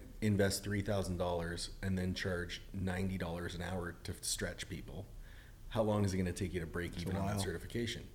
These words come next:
Speaker 1: Well, if you spend fifteen hundred bucks a month on a mentor to, t-, to speak with you every week and game plan, and you go out and get fifteen new clients that first two to three months, you've already paid for that mentorship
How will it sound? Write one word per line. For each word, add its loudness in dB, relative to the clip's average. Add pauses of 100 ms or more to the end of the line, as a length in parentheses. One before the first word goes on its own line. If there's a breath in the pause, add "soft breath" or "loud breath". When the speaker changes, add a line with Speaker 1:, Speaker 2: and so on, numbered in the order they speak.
(480 loud breath)
Speaker 1:
Well, 4
if 2
you 10
spend 4 (340)
fifteen 2
hundred 4
bucks 0
a -4
month 0
on -4
a -2
mentor 0
to, -4
t-, -8
to -4
speak -2
with -4
you 0
every -2
week -4
and -2
game 0
plan, -6 (640 loud breath)
and 4
you 2
go 2
out 0
and -4
get -4
fifteen -4
new -4
clients -6
that -8
first -8
two -4
to -4
three -8
months, -4 (300)
you've -2
already -4
paid -2
for -4
that -4
mentorship 0